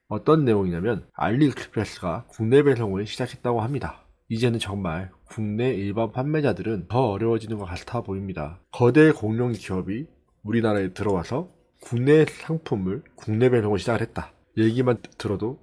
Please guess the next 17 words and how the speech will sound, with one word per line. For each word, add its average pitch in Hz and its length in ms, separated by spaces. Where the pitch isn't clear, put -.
어, 85 120
조금 104 260
숨이 165 200
막힐 98 380
만한 82 460
그런 95 240
내용이죠. 85 440
그렇다면 123 560
알리익스프레스 143 960
때문에 101 400
정말 95 440
해외 143 280
구매 107 340
대행이 95 240
끝이 - 320
난 90 120
걸까요? 85 400